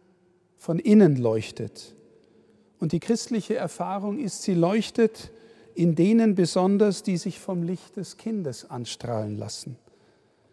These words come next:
die auf ihn vertrauen lernen, in denen geht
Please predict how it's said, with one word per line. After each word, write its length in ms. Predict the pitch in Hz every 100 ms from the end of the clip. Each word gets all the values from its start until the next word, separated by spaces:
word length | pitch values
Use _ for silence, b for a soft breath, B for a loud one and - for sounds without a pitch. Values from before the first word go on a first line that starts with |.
| b -
die 100 | 160
auf 180 | 139 -
ihn 300 | 220 190 190
vertrauen 600 | - - - 165 202 190
lernen, 500 | 175 180 196 208 190 B B B B B
in 180 | - 170
denen 420 | 160 190 208 190
geht 380 | 165 180 214 -